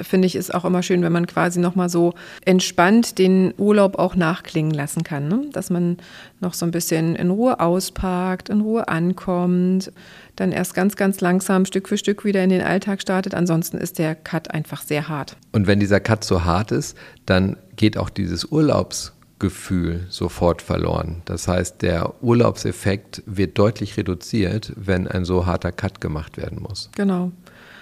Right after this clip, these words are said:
Speaker 1: Das ist leider so. Dann arbeitet man eine Woche und das ist ja so der Klassiker, das kennt, glaub ich, jeder, dass man dann nach einer Woche denkt, „Oh,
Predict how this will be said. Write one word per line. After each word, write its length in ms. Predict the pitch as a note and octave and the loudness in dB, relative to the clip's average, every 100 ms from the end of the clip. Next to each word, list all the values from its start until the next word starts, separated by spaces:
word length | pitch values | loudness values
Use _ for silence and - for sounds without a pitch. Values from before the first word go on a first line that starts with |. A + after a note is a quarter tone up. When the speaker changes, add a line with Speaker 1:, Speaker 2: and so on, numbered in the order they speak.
| - - | -20 -12
Speaker 1:
Das 120 | G3 | -10
ist 140 | F#3+ | -4
leider 240 | F3+ E3+ F3 | 0 2 2
so. 80 | E3+ | 2
Dann 160 | E3+ | 2
arbeitet 360 | - F#3 A3+ A#3 | 2 2 2 2
man 120 | A#3 | 0
eine 220 | A3 A3 | 2 2
Woche 180 | A3 - | 2 0
und 120 | B3 | 2
das 120 | F#3 F#3 | 2 0
ist 140 | F#3 | -2
ja 80 | F#3 | 0
so 100 | F3 | 2
der 260 | F3+ F3+ F#3+ - - - | 2 2 -2 -12 -20 -18
Klassiker, 720 | - G3 - - B3+ B3 C4 - | -2 -2 0 -2 2 2 2 0
das 360 | F#3+ - - - | -4 -4 -10 -2
kennt, 200 | F#3 F#3 | -2 2
glaub 200 | F3+ F#3 | 0 0
ich, 120 | - | 0
jeder, 260 | F#3+ A#3 | 2 2
dass 160 | A#3+ G#3 | 2 0
man 120 | G3 | 2
dann 120 | F#3 | 2
nach 120 | F#3+ - | 2 2
einer 220 | F#3 F#3 | 2 4
Woche 200 | F#3 F#3+ | 2 2
denkt, 260 | F3+ F#3 - | 4 2 2
„Oh, 200 | E3+ | 0